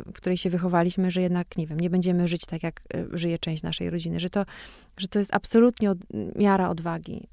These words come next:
y, to, ta nasza gotowość do odsłaniania się. Aczkolwiek inna pułapka, w którą możemy wpadać, to jest takie nadmierne eksponowanie siebie znowu, że to jest taki ekshibicjonizm, że teraz o wszystkim, wszędzie i każdemu będę opowiadać.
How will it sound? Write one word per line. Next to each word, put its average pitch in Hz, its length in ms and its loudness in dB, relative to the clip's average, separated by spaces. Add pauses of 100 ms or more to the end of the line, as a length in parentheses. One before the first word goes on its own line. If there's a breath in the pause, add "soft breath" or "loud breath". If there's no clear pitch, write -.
(140)
y, 170 40 -8
to, - 100 -6 (200)
ta - 80 -10
nasza 175 200 -4
gotowość 175 360 -4
do 180 40 0
odsłaniania 180 340 -4
się. 220 140 -2 (300 loud breath)
Aczkolwiek 190 580 4 (280)
inna 269 260 6
pułapka, 180 400 0
w - 20 -4
którą 175 200 -2
możemy 170 260 0
wpadać, 175 480 0 (760)
to - 80 -2
jest 196 80 0
takie 196 200 2
nadmierne 208 640 6
eksponowanie 160 640 -4
siebie 160 300 -6
znowu, 170 360 -8 (360 loud breath)
że 180 120 -4
to 196 100 0
jest 190 120 0
taki 196 220 -4
ekshibicjonizm, 202 800 2
że 170 60 -6
teraz 190 220 0
o 196 40 0
wszystkim, 196 520 2
wszędzie 208 420 6
i 185 60 -2
każdemu 196 360 2
będę 180 260 0
opowiadać. 175 640 -6